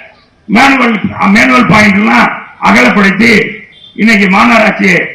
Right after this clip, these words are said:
எந்த குடிநீரிலும் கழிவுநீர் கலக்காத அளவுக்கு செஞ்சிருப்போம்ல? செஞ்சாங்களா? செய்யல. நான், நம்ம ஏதோ ஒப்பிட்டு மட்டும் சொல்றேன்.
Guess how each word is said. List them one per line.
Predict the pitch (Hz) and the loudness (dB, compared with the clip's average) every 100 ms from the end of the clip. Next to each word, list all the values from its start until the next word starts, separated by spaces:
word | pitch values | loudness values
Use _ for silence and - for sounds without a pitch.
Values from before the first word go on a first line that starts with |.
| - _ - | -20 _ -4
எந்த | 185 190 208 | 0 2 2
குடிநீரிலும் | 214 196 208 220 202 220 208 - - - - - - | 2 0 2 2 2 0 -2 -4 -14 -20 -20 -20 -12
கழிவுநீர் | 165 214 226 208 180 | -4 0 0 0 -2
கலக்காத | 185 180 185 170 | -4 -4 -2 0
அளவுக்கு | 175 165 175 | 0 -2 0
செஞ்சிருப்போம்ல? | 185 190 160 151 160 170 87 - - - - | 2 2 0 -2 -2 -4 -6 -12 -20 -20 -12
செஞ்சாங்களா? | - 190 190 175 190 - - - _ _ - | -2 0 0 -2 -4 -6 -10 -18 _ _ -8
செய்யல. | 156 143 143 - - _ _ _ | -6 -6 -8 -14 -20 _ _ _
நான், | - 185 208 - 208 - - | -6 -2 -2 -4 -10 -18 -12
நம்ம | 147 180 | -4 -2
ஏதோ | 170 | 0
ஒப்பிட்டு | 214 185 - 233 208 | -2 -2 -2 -2 0
மட்டும் | 190 196 | 0 -2
சொல்றேன். | 165 143 - | -6 -8 -10